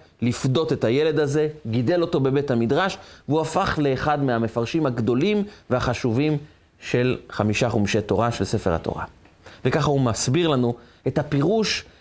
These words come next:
של האבק במאבק. והוא אומר, "האבק זה מה שמסתיר לנו את שדה הראייה."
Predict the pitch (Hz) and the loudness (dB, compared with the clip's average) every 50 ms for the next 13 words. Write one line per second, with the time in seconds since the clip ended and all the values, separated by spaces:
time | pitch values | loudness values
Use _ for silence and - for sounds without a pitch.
0 | _ _ - - - - 160 147 147 143 139 131 - - - - 131 135 - 123 | _ _ -10 -6 -2 0 2 2 2 2 0 0 -4 -8 -6 -4 -4 -2 0 0
1 | 131 104 107 160 - - - - - - - - _ _ _ - - - - - | 0 0 0 0 -2 -2 -6 -8 -10 -10 -12 -20 _ _ _ -20 -20 -18 -6 -2
2 | 120 123 170 156 147 139 107 98 107 82 67 65 - - - - - - _ _ | 0 0 2 2 0 0 2 0 0 0 -2 -4 -6 -8 -14 -20 -20 -20 _ _
3 | _ _ _ _ - - - - - - - 185 233 269 320 302 269 262 240 220 | _ _ _ _ -20 -20 -18 -16 -14 -4 0 0 2 2 2 2 2 2 2 2
4 | 214 202 175 151 139 151 302 302 320 269 - - 180 160 - 208 202 233 254 196 | 2 2 2 0 0 2 2 2 2 0 0 -2 0 0 2 2 2 0 0 0
5 | - 226 202 180 165 - - - - - - 285 294 262 247 233 220 220 208 170 | 0 0 0 0 -2 -4 -8 -14 -14 -6 -2 0 0 2 2 2 2 2 0 0
6 | - - - 139 139 175 180 165 156 135 135 123 113 107 95 82 | -2 -4 -4 -2 0 0 2 2 2 2 2 2 2 0 0 -2